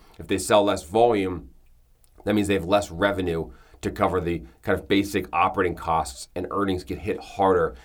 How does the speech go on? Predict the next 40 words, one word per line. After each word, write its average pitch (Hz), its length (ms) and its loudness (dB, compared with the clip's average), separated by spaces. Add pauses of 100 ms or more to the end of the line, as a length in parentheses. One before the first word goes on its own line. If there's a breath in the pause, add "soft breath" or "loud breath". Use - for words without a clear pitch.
It's - 100 -20
called 101 240 2
operating 87 420 0
leverage, 80 320 -4 (180 soft breath)
get 107 120 -2
hurt 104 200 4
harder 104 460 2
than 87 180 -2
you, 82 140 -8 (160)
than, 82 340 -4
than 90 160 -8
you 82 100 -6
would 76 80 -6
expect. - 440 -12 (920 soft breath)
Data 131 260 8
center 117 380 4
and 101 280 2
A 101 220 0
I, 120 300 4
kind 117 180 -2
of 98 60 2
the 90 80 -6 (100)
same 92 100 2
story, 107 340 2
six 123 240 -4
point 110 300 0
four 113 340 2
billion 107 460 2
dollars 92 400 2
of 80 200 -8
revenue 87 560 0 (260 loud breath)
for 110 340 4
this 101 300 0
division 85 640 -2 (220 loud breath)
in 98 160 0
Q 113 280 -6
four 104 260 2
of - 60 0
twenty 87 220 -2
twenty-one. 127 640 0